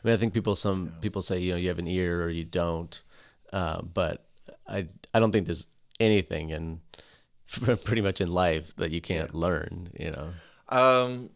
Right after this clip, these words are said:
Speaker 2: one thing I like about characters is they have kind of a contrast. Did you aware of that for characters? They have kind of a contrast, kind of like, well, well, our last episode with Dan and I, we talked about The
Speaker 1: Mm-hmm.
Speaker 2: Godfather,
Speaker 1: Mm-hmm.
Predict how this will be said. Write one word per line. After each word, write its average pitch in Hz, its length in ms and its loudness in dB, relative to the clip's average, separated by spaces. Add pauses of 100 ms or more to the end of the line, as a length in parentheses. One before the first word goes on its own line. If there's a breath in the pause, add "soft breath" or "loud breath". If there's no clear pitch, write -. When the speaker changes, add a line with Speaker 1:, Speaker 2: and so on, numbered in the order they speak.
(180)
Speaker 2:
one 151 200 6
thing 151 160 2
I 139 40 4
like 139 160 6
about 131 180 4
characters 127 500 2
is 92 140 -4
they 95 80 -6
have 98 160 -6
kind 120 160 -8
of 104 40 -8
a 110 40 -6
contrast. 110 600 -4
Did 98 100 -4
you 107 80 2
aware 107 180 6
of 113 80 4
that 113 160 2
for 120 100 -4
characters? 113 480 -2
They 107 80 -4
have 95 120 -2
kind 101 160 -4
of 95 40 -4
a 95 60 -8
contrast, 98 560 -6
kind 123 160 -4
of - 40 -2
like, 110 120 -2
well, 110 220 0
well, 107 220 4
our 98 120 4
last 98 320 4
episode 85 800 -4
with 90 160 -10
Dan 92 220 0
and 85 100 -4
I, 80 80 -2
we 80 100 -4
talked 80 200 -10
about 80 160 -8
The 98 80 -6
Speaker 1:
Mm-hmm. 87 80 -6
Speaker 2:
Godfather, 78 600 -8
Speaker 1:
Mm-hmm. 98 280 -2